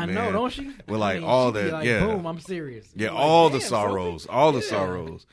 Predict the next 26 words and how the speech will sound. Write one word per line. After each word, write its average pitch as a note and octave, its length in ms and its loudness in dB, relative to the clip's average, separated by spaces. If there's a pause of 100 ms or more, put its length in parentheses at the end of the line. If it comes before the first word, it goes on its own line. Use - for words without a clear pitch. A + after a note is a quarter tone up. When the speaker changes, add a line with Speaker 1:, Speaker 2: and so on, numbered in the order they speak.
(340)
Speaker 2:
Nah, G#2+ 320 2
so, G2 300 -4
uh, F#2 400 -4
so F2+ 240 -10
I G2+ 40 -6
just G2 200 -14
wanted G2 320 -8
to, - 100 -12 (340)
you - 60 -6
know, A#2+ 140 2
kinda, G#2 380 -2 (240)
kinda F#2 320 -4
switch - 400 -6
it A2 80 0
up G#2 340 -2
from F#2 240 -6
time F2+ 240 -4
to F2+ 80 -8
time. F2 380 -4 (420)
But, A#2 160 4
uh, G#2+ 380 4 (300)
yeah, C#3 320 4
if G#2+ 100 0
you D#3 80 -8
guys E3+ 280 2
listened A2+ 520 -2